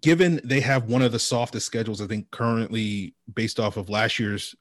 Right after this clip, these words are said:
wins and losses, I think they have the third or fourth weakest schedule in, in the league. They're facing A F C East teams and N F C East teams, and those were two, you know, frankly, garbage divisions last year. Um, and I know those t-, eight teams expect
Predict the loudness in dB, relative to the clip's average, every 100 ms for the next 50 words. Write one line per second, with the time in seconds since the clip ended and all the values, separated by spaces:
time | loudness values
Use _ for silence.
0 | _ -4 -2 -2 -4 -4 -4 -4 -6 -8
1 | -8 -8 -6 -6 -6 -10 -6 -4 -4 -4
2 | -6 -4 -4 -4 -4 -4 -2 -4 -4 -10
3 | -20 -20 _ _ -2 -2 -2 -4 -4 -2
4 | 0 0 -4 -4 -2 -2 -4 -6 -4 -4
5 | -6 -6 -8 -8 -4 -4 -4 -6 -6 -6
6 | -4 -6 -6 -6 -6 -2 -2 -2 -6 -20
7 | -18 -8 -2 -2 -2 -6 -6 -2 0 0
8 | -2 -6 -6 -6 -4 -4 -4 -6 -2 0
9 | 0 -2 -6 -4 -2 -2 -4 -6 -6 -6
10 | -6 -6 -8 -18 -20 -10 -6 -4 -4 -6
11 | -8 -6 -4 -2 -4 -6 -4 0 2 0
12 | -2 -10 _ _ _ _ _ 0 0 -2
13 | -8 -10 -6 -6 -4 -4 -4 -8 -10 -12
14 | -2 -4 -4